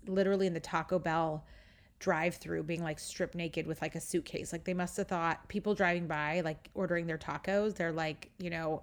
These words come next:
Mexican pizza or whatever, they must have thought this kid was, like, homeless or something. But anyway, um,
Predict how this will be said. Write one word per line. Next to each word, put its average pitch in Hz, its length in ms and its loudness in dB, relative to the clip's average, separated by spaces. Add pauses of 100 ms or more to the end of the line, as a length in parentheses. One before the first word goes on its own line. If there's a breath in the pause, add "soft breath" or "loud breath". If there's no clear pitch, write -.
(140)
Mexican 180 800 -2
pizza 185 400 0
or 202 100 6
whatever, 202 380 2
they 185 140 2
must 175 260 -2
have 160 240 -4 (1120 loud breath)
thought 202 260 4
this 185 140 0
kid 190 180 0
was, 165 120 0
like, 170 120 -2
homeless 175 480 -2
or 175 80 2
something. 160 480 -2
But 180 220 2
anyway, 214 500 4
um, 196 460 4